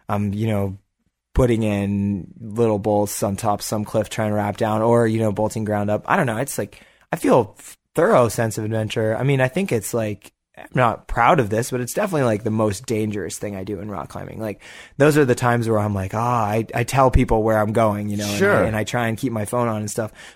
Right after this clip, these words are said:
Speaker 1: But, like, even hit, dangling off the dawn wall, I, like, feel way more comfortable than the moments where I'm like, "Oh man, is this a bad idea?" is when I'm, like, wrapping off some massive cave,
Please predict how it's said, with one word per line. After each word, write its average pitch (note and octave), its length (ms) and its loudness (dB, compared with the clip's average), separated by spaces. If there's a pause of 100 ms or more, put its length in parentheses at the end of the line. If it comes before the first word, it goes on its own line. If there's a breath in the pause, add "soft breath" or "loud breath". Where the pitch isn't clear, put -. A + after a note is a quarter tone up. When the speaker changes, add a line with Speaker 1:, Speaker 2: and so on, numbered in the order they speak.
Speaker 1:
But, C3 100 4
like, C3 160 4
even G3+ 220 4
hit, B2 180 0
dangling C3 420 2
off A#2 220 0
the G#2+ 80 -4
dawn A2 300 -2
wall, F3 340 0
I, A#2+ 220 0 (160)
like, G2+ 200 -2 (140)
feel C3 200 2
way A#2+ 200 2
more A2+ 180 0
comfortable G#2+ 580 -4
than G#2+ 280 -4 (320 loud breath)
the C#3 80 6
moments F#3 440 6
where D3 140 6
I'm B2+ 160 4
like, G2+ 260 0
"Oh G#2+ 200 0
man, G2+ 340 -2
is G2+ 100 -4
this D3+ 160 -8
a D3+ 60 -2
bad G#2 260 -2
idea?" G#2 480 0
is B2+ 220 0
when B2 160 2
I'm, A#2 180 0
like, G2+ 200 -4
wrapping A2 420 -2
off A2 240 -6
some A2 300 -4
massive G#2+ 500 -2
cave, A2+ 540 0